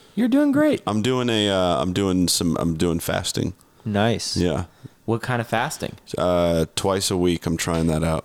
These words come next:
Speaker 2: For two days, I'm not eating anything.
Speaker 3: Two days in a row?
Speaker 2: Uh, not in a row.
Speaker 3: Oh.
Speaker 2: I do, like, uh,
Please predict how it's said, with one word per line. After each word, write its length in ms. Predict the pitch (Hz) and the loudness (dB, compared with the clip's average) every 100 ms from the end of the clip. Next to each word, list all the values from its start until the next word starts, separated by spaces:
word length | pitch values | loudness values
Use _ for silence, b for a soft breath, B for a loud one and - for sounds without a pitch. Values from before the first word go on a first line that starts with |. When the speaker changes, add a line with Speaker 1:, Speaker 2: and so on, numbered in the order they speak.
| - | -4
Speaker 2:
For 120 | 92 | -4
two 260 | - - 107 | -2 -2 0
days, 460 | 101 87 82 - 92 | 2 0 0 -2 0
I'm 120 | 87 | 0
not 160 | 82 | 2
eating 280 | 73 85 87 | 0 0 0
anything. 420 | 82 80 71 80 - | 0 0 -2 -6 -2
Speaker 3:
Two 120 | 160 | 0
days 160 | 165 151 | 2 2
in 80 | |
a 60 | 117 | 2
row? 300 | 101 147 196 - - - | 2 0 -2 -8 -12 -4
Speaker 2:
Uh, 200 | 127 135 | -2 0
not 160 | 156 | -2
in 60 | 113 | 0
a 60 | 107 | 0
row. 460 | 101 98 92 85 - | 2 2 2 0 -2
Speaker 3:
Oh. 120 | 87 | -2
Speaker 2:
I 20 | |
do, 240 | 87 101 95 | 0 0 2
like, 400 | 92 90 - 90 | 0 -2 -2 -2
uh, 440 | 85 82 82 | 0 2 2